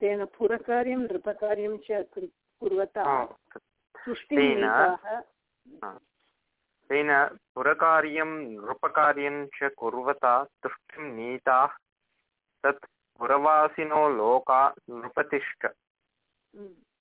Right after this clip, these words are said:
Speaker 2: किं बहुना न कोऽपि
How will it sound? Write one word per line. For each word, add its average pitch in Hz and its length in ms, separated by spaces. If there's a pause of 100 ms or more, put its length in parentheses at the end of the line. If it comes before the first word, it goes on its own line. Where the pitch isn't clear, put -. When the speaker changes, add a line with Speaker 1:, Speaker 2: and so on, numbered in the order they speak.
Speaker 2:
किं 180 180
बहुना 127 540 (720)
न 131 180
कोऽपि 147 840